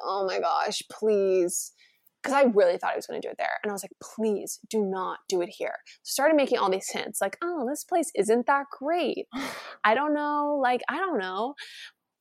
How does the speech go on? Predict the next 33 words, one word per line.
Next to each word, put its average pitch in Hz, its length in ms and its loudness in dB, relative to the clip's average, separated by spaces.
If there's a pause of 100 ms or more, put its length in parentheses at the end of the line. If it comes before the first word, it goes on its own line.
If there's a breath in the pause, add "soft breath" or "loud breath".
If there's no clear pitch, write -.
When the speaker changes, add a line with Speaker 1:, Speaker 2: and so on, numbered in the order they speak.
(220)
Speaker 1:
You're 247 140 6
Speaker 2:
Are - 40 8
Speaker 1:
like, 226 180 10
Speaker 2:
you 220 80 6
Speaker 1:
"You 254 140 8
impressed? 339 760 2
I, 277 300 6
are 240 80 8
you 226 180 6
having 339 260 2
a 370 80 2
good 381 160 2
time?" 403 520 0
Like, 262 160 8
Speaker 2:
You're 269 80 8
Speaker 1:
I 240 80 6
kinda 403 380 0
started 302 300 4
ragging 202 380 2
on 214 80 0
the 208 80 0
place 208 460 -2
to 269 100 0
try 233 180 -4
to 202 100 2
dampen 180 400 -4
the 185 80 -4
mood - 280 -4
'cause 208 100 -12
I 196 80 2
was 185 140 -2
like, 190 180 -2 (440 loud breath)
"Please 381 600 12